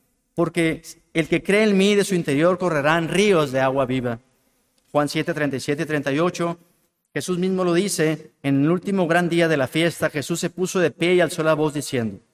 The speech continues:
"Si alguno tiene sed, venga a mí y beba. El que cree en mí, como dice la Escritura, de su interior correrán ríos de agua viva". Así que te invito a que hoy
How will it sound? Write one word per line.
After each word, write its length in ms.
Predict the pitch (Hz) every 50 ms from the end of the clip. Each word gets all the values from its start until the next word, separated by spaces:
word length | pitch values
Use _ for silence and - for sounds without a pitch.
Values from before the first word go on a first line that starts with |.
| _ _ _ _ _ _ _ _ _ _ _
"Si 120 | - - 156
alguno 400 | 151 151 143 175 190 202 208 196
tiene 240 | 202 202 208 202
sed, 560 | 165 - - 180 175 190 202 190 - - - 139
venga 320 | 196 208 220 208 220 220
a 40 | 202
mí 380 | 190 190 208 226 240 233 220
y 40 | 196
beba. 560 | 156 139 190 220 226 190 175 143 127 120 107 113 - _ _ _ _ _ _ _ _ _ _ _ _ _ _ _
El 220 | - 160 147 -
que 160 | - 160 -
cree 240 | - - 196 196 208
en 180 | 208 202 185 180
mí, 340 | 185 190 202 214 214 208 208
como 240 | - 165 151 151 143
dice 240 | 143 160 160 - 175
la 80 | 160 156
Escritura, 540 | 147 - 139 131 - 165 170 175 170 170
de 100 | 165 165
su 100 | 165 -
interior 600 | 160 160 143 - 147 135 143 165 175 185 196 196 190
correrán 540 | 190 185 175 156 147 147 160 170 175 175 160
ríos 420 | 165 165 180 196 202 202 196 185
de 140 | 160 160 156
agua 240 | 160 160 160 170 160
viva". 340 | 160 156 151 139 131 117 120 - _ _ _ _ _ _ _ _ _ _ _ _ _ _ _ _ _ _ _ _ _ _ _ _ _ -
Así 160 | - 180 175
que 500 | - 196 196 185 180 180 - - - - _ _ _ _ _
te 80 | - 160
invito 680 | 151 143 170 185 196 180 185 160 165 165 160 - - _ _ _ _ _ _ _ _ _ _ _ _ _ _ _ _ _ _ _ _ _ _ _ _ -
a 80 | 147
que 160 | - - 147
hoy 320 | 151 160 175 185 196 190